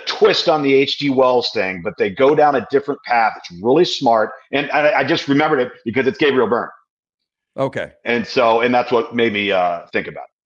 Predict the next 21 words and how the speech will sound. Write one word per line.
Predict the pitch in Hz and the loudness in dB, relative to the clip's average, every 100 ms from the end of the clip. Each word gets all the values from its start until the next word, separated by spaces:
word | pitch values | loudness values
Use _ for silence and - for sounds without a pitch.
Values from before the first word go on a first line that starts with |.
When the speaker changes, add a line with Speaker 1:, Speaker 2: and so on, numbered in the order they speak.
| _ _ | _ _
Speaker 1:
it. | - | -18
Speaker 2:
Okay. | 98 87 90 | -16 -14 -6
Well, | 127 | -4
I'll | 156 | -4
throw | 180 160 | -4 -4
one | 127 113 | -4 -6
out | 101 - | -10 -10
there. | 104 | -12
Zero | 92 117 156 156 127 | -10 -6 -4 -2 -4
zero | 107 135 123 104 | -6 -6 -4 -6
zero | 95 151 143 90 85 - | -6 -4 -4 -6 -12 -16
with | 110 101 | -14 -10
Gabriel | 113 110 98 101 87 | -6 -6 -6 -8 -4
Byrne. | |
Speaker 1:
Seen | 92 160 123 | -2 0 -2
it. | - - _ _ - | -6 -18 _ _ -6
Yep. | 104 135 139 | -2 -2 -2
Speaker 2:
It's | 139 | -4
Speaker 1:
On | 151 | -2
Speaker 2:
unbelievable. | 143 117 123 | 0 0 0
Speaker 1:
Amazon. | 123 104 90 | 0 -2 -4